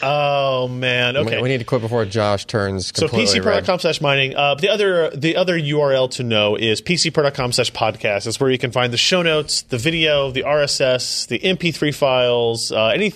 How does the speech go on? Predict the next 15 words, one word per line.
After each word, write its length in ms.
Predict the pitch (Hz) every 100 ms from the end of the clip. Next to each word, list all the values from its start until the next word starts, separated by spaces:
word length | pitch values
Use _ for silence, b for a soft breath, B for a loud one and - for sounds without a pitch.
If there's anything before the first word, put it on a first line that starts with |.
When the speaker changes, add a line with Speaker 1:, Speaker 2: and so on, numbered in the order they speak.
| -
Speaker 1:
like, 340 | 131 139 120
if 100 | 135
you 60 | 147
wanna 140 | 147
direct 320 | 123 127 143
download 280 | 151 135 131
the 80 | 123
video 260 | 123 127 120
files, 280 | 120 113 117
all 240 | 156 170
that 160 | 156 -
stuff 240 | 156 135
is 80 | 117
available 360 | 120 117 104
there, 400 | 95 117 120 113